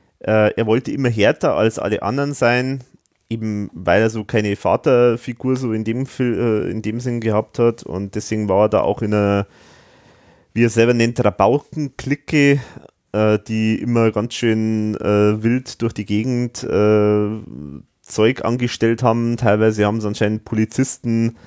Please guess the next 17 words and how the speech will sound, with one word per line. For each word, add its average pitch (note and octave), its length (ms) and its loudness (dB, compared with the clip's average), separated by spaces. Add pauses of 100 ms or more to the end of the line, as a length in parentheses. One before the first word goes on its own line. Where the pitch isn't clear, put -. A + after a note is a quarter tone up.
(180)
verprügelt, A#2+ 720 -2 (300)
irgendwas A2 360 0
gemacht A2 360 -2
mit A#2+ 160 -4
denen A2+ 320 4
und G2+ 240 -2
sind - 220 -6
da G2 80 4
auch G2 120 2
teilweise G#2 420 0
dann G2+ 200 -2
immer G#2 180 -2
wieder G#2 140 0
mal G2+ 180 0
ein F#2+ 80 -2
bisschen G#2 240 -8
so, G2 540 0